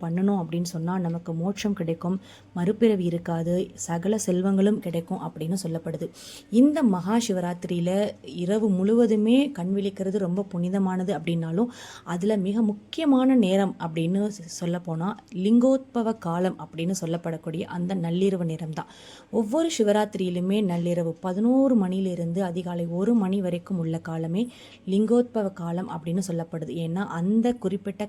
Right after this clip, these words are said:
காலத்துல தான் சிவபெருமான் அடிமுடி காண முடியாத அந்த ஜோதி பிளம்பா காட்சி தந்த நாள். சிவனுக்கு, இது பிரம்மனுக்கும் விஷ்ணுவுக்கும் தங்கள்ல யாரு சிறந்தவர்கள் அப்படிங்கிற போட்டி உருவானப்போ சிவபெருமான்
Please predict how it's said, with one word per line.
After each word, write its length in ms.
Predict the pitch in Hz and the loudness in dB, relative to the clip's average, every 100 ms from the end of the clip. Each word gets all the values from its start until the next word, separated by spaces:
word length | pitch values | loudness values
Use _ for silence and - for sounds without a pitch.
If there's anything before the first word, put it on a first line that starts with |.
| 180 | -6
காலத்துல 440 | 165 165 170 165 | -4 -4 -4 -6
தான் 220 | 170 208 - - - | -6 -6 -10 -20 -20
சிவபெருமான் 720 | - 196 196 196 175 175 185 | -4 0 2 0 0 0 0
அடிமுடி 640 | 185 170 180 202 196 208 208 | -2 -2 -2 0 0 0 -4
காண 340 | 175 175 185 | -4 -2 -2
முடியாத 680 | 165 160 165 165 165 185 190 | -2 -2 -2 -2 0 0 0
அந்த 500 | 156 165 170 185 226 - - - | -2 -4 -2 0 -2 -4 -18 -8
ஜோதி 500 | 165 185 233 247 247 | 0 2 4 4 0
பிளம்பா 460 | 165 165 165 180 202 | -2 0 0 -2 -2
காட்சி 320 | 165 165 - | -4 -6 -6
தந்த 220 | 165 160 | -4 -4
நாள். 220 | 165 160 - - _ - | -4 -6 -10 -20 _ -6
சிவனுக்கு, 400 | 226 226 247 247 | 0 6 6 4
இது 180 | 180 175 160 | 0 -4 -2
பிரம்மனுக்கும் 680 | 185 202 240 240 240 240 | 0 4 6 4 4 -2
விஷ்ணுவுக்கும் 680 | 180 170 - 208 170 170 208 208 | 0 -4 -2 -2 -2 -2 -4 -2
தங்கள்ல 340 | 185 180 180 | -4 -2 -2
யாரு 440 | 196 170 170 240 285 | -2 -2 -2 -2 -2
சிறந்தவர்கள் 540 | 196 185 185 180 185 | -2 -2 -2 -2 -2
அப்படிங்கிற 420 | 175 170 175 180 190 | -4 -2 -2 -2 -2
போட்டி 320 | 175 180 208 | -4 -2 -2
உருவானப்போ 640 | 165 175 175 160 - 180 208 - - _ | 0 0 0 -2 0 0 0 -4 -20 _
சிவபெருமான் 840 | - 214 220 214 175 165 180 180 | -2 2 4 4 2 2 2 0